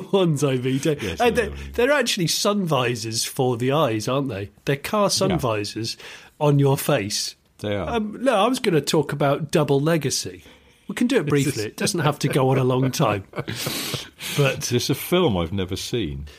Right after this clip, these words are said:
Speaker 1: it's not a film. It's, um, um, well, t-, for its full title, I'll call it Grand Design's Double Legacy. There's a house quite near me, and I, I've been going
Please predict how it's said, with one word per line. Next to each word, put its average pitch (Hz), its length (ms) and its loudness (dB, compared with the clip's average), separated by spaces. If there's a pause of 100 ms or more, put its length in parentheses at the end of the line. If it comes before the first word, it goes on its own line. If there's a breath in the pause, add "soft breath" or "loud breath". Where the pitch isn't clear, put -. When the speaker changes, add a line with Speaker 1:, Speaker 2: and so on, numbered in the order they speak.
Speaker 1:
it's - 120 -4
not 165 300 4
a 185 60 4
film. 120 480 -2 (280 soft breath)
It's, - 400 2 (120)
um, 131 400 0 (240)
um, 160 180 -2
well, 151 260 2 (160)
t-, - 300 -14
for - 160 -2
its - 120 -2
full 160 220 2
title, 113 400 -2
I'll 117 100 -2
call 127 280 0
it - 260 -8
Grand 151 420 2
Design's 131 720 0 (140)
Double 123 380 0
Legacy. 104 760 -6 (640 soft breath)
There's 151 160 2
a 156 40 2
house 135 500 -2
quite 160 320 -2
near 139 220 4
me, 110 520 0
and 135 160 -2
I, 131 160 0 (240)
I've 127 200 -4
been 135 280 2 (460)
going 127 460 0